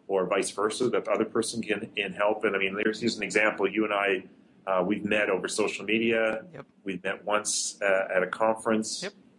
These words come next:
Speaker 1: And, uh, but yet, you know, you're able to reach out, and I don't mind chatting at all with you,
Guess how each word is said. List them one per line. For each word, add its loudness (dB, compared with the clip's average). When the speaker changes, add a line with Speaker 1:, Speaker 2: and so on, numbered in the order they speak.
Speaker 1:
And, 0
uh, 2
but -4
yet, 0
you -2
know, 2
you're 4
able 2
to 0
reach 0
out, 2
and -2
I 2
don't -2
mind 0
chatting 0
at -10
all 2
with -4
you, 2